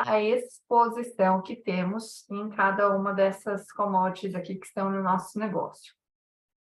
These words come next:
A gente normalmente faz o var, é, baseado numa exposição que ela inicialmente é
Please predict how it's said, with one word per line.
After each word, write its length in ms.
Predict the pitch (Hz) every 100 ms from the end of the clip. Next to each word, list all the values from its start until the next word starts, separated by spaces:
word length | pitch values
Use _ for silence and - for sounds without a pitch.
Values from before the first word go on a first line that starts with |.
| -
A 100 | 240
gente 260 | 370 494 -
normalmente 500 | - 254 202 196 -
faz 320 | 180 175 165
o 160 | 156 185
var, 400 | 165 165 160 151 - - - -
é, 680 | 165 151 151 147 147 143 147 _ _ _ _ _ -
baseado 720 | 202 196 175 202 240 277 285
numa 240 | 277 254 240
exposição 1040 | 240 - 190 156 139 - 214 214 185 185
que 260 | - 277 269
ela 300 | 226 247 -
inicialmente 1400 | 302 466 440 - - 175 151 175 202 175 160 - 165 -
é 380 | 214 196 156 -